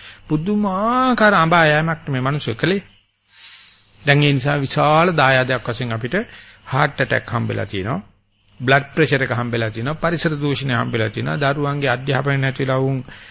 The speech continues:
මේ සදාචාරාත්මක නැති නිකම් යාන්ත්‍ර බවට පත් වෙලා තියෙනවා. ඒ තියේදී දුරම. ඒ නිසා මේ වේදනාව පිළිබඳව සැප වේදනාවේ මුල මැද අග,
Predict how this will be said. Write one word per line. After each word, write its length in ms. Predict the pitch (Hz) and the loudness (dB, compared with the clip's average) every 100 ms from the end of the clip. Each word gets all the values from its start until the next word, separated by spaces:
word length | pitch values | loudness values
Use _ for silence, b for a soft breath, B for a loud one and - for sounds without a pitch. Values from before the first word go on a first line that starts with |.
| B B | B B
මේ 240 | 110 107 95 - | -8 -6 -8 -10
සදාචාරාත්මක 960 | - 120 135 147 147 143 143 139 - 135 127 | -2 0 4 2 4 4 4 2 -2 -4 0
නැති 380 | 120 135 170 165 - _ _ _ - | 0 0 0 -4 -4 _ _ _ -6
නිකම් 380 | 127 123 113 107 95 101 - _ _ _ _ _ _ _ _ _ _ _ _ _ _ _ _ _ | -4 -2 -2 -2 -6 -16 -20 _ _ _ _ _ _ _ _ _ _ _ _ _ _ _ _ _
යාන්ත්‍ර 440 | 117 113 151 156 165 | -4 -2 2 2 4
බවට 300 | 131 117 110 | 2 0 -2
පත් 160 | 110 | -2
වෙලා 200 | - 110 | 0 0
තියෙනවා. 400 | 110 120 165 277 B B B | 2 2 0 -2 B B B
ඒ 180 | 156 156 | 2 2
තියේදී 420 | 156 151 135 160 | 2 -2 -2 -8
දුරම. 320 | 139 110 - - _ _ _ _ | -10 -12 -12 -18 _ _ _ _
ඒ 160 | - 135 | -4 -2
නිසා 240 | 120 127 | 0 0
මේ 160 | 120 117 | 0 -2
වේදනාව 640 | 107 127 135 131 131 127 127 | 2 2 4 2 2 2 0
පිළිබඳව 580 | 135 131 139 147 135 90 120 - B B B B B | 0 0 2 2 2 0 -2 -4 B B B B B
සැප 300 | - 123 - 135 | -4 -2 0 2
වේදනාවේ 840 | 135 131 127 127 131 127 131 127 | 4 4 2 2 2 2 2 0
මුල 200 | 127 131 | 0 0
මැද 240 | 110 92 90 | 0 -2 -2
අග, 240 | - 127 | -2 2